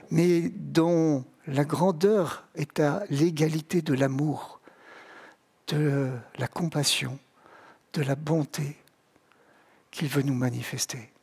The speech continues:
Seigneur, merci, merci pour cet amour. Merci parce qu'il suffit de te tendre la main pour être accepté tel que nous sommes.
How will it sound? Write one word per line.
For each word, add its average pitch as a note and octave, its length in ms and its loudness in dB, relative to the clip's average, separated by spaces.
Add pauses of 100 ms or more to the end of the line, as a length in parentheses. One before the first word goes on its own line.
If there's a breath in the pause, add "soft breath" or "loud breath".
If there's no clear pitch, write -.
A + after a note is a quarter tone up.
(220)
Seigneur, D#3 540 0 (1900 loud breath)
merci, C#3 540 0 (320)
merci D3+ 400 2
pour - 160 -10
cet - 260 -2
amour. B2+ 460 -8 (420)
Merci D3+ 380 2
parce D3+ 180 -2
qu'il D#3 160 -4
suffit E3+ 320 0
de D3+ 60 -10
te - 160 -6
tendre D#3+ 400 2
la C#3+ 140 4
main D3 200 2
pour C3 360 -4
être C#3+ 180 -4
accepté - 480 -2
tel D3 220 -4
que - 120 -4
nous D3 140 0
sommes. C3 360 -2